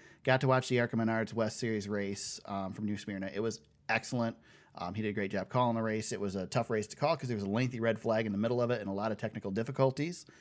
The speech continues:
Um, but it was an exciting race. It was fun to watch. I've never watched cars at New Smyrna, so that was pretty cool. Lots of really cool stuff coming from that Track Pass. If you guys wanna pick it up, it's twenty bucks for the year. Um, N B C Gold. It's all streaming. You get, um, some s-,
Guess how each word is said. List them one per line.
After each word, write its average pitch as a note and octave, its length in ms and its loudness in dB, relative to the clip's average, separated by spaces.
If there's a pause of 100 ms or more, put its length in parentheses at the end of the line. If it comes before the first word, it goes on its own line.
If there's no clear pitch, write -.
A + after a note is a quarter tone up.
(480)
Um, A2 420 4
but B2 100 6
it C3+ 40 10
was C3 120 10
an C#3+ 40 6
exciting E3+ 320 4
race. F3 300 4
It C3 40 0
was C3+ 100 -2
fun C#3+ 140 6
to D3 80 4
watch. C#3 220 4
I've C3 160 -2
never D#3+ 180 4
watched D3+ 240 4
cars B2 240 4
at A#2 60 -4
New A#2 120 0
Smyrna, A2+ 400 -2
so A2+ 360 4 (320)
that B2+ 100 6
was B2+ 140 4
pretty B2 160 2
cool. A#2+ 360 4
Lots D3 320 6
of E3+ 120 2
really D#3 220 6
cool D3 180 0
stuff C3 320 4
coming B2 400 4 (380)
from C3+ 220 6
that C3 160 4
Track C3+ 340 6
Pass. C#3 320 6
If A#2+ 80 -2
you A#2 60 0
guys A#2 260 4
wanna A#2+ 160 2
pick A#2+ 140 0
it G#2+ 60 2
up, G#2 100 0
it's - 100 -12
twenty C#3 200 2
bucks C3+ 220 4
for C3 100 0
the B2 80 2
year. G#2 360 2 (480)
Um, G2 200 0
N A#2 140 4
B C#3+ 80 4
C C#3+ 160 0
Gold. G#2+ 340 4
It's G2+ 100 -6
all B2 160 4
streaming. B2 520 0
You A#2 140 2
get, G#2+ 340 2 (440)
um, G2 400 0
some D3+ 340 4
s-, C#3 180 -2